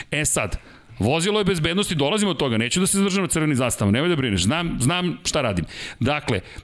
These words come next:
nema crvenih zastava, ostajemo na stazi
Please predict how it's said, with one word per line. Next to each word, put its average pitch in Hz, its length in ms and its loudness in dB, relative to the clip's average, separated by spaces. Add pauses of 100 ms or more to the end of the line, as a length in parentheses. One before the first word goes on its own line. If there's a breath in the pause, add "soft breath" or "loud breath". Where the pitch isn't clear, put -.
nema 196 320 2
crvenih 196 380 0
zastava, 131 540 0 (440 loud breath)
ostajemo 214 440 0
na 208 80 -2
stazi 135 420 -2